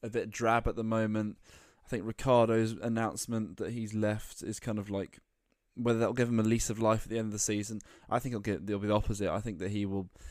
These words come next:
it could easily just make him c-, completely demotivated. It can be like, we've all had sometimes where we know we're leaving a job, and for the last period before we leave that job, we're sort of,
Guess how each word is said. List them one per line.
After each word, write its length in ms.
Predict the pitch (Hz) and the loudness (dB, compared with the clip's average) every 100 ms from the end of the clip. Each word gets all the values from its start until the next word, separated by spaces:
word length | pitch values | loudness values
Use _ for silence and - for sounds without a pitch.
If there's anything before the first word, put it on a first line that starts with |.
| - - - | -18 -20 -12
it 140 | 107 | -10
could 140 | - 107 | -4 -2
easily 340 | 110 107 104 | -2 0 -2
just 200 | 101 - - _ _ _ _ _ - | -2 -6 -10 _ _ _ _ _ 0
make 300 | 120 107 - | 6 6 6
him 400 | 110 104 101 - _ _ _ _ - - - | 4 4 2 -4 _ _ _ _ -20 -20 0
c-, 100 | - - - - | 0 0 6 6
completely 540 | - 123 135 120 127 120 | 6 6 6 6 6 8
demotivated. 760 | 135 139 143 139 139 151 139 | 8 8 6 6 6 6 4
It 140 | - 127 | 4 0
can 140 | 135 | 2
be 180 | 135 135 | 6 8
like, 300 | 120 117 - - _ _ - | 8 6 2 -16 _ _ 6
we've 180 | 127 135 | 8 10
all 160 | 135 | 8
had 240 | 127 120 - | 10 8 8
sometimes 540 | 120 113 117 113 107 | 4 4 4 4 6
where 380 | 110 107 107 - - - - - - _ | 6 8 8 4 -6 -20 -20 -20 -20 _
we 120 | - 123 | 4 8
know 180 | 123 | 10
we're 120 | 120 120 | 10 10
leaving 240 | 117 110 | 10 6
a 80 | 107 | 4
job, 380 | 117 110 107 - - - - - | 10 10 10 6 4 0 -4 -2
and 120 | 113 | 2
for 60 | |
the 100 | 120 | 6
last 200 | 117 113 | 6 8
period 280 | - 117 110 | 8 8 8
before 220 | 107 - | 6 2
we 60 | 110 | 4
leave 160 | 107 107 | 4 4
that 160 | 90 | 2
job, 320 | - 107 104 101 | 4 4 4 2
we're 100 | 104 | 0
sort 220 | 110 101 | 0 0
of, 300 | 101 - | -2 -4